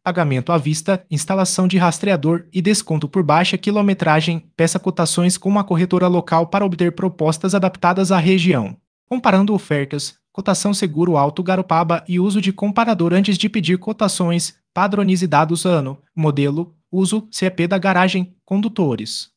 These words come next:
Compare preço, franquia, coberturas inclusas, tempo de pagamento da indenização e assistência vinte e quatro H.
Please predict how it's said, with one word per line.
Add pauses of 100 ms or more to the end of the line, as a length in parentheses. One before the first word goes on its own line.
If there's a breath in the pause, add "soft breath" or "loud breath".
(260)
Compare
preço,
franquia,
coberturas
inclusas,
tempo
de
pagamento
da
indenização
e
assistência
vinte
e
quatro
H.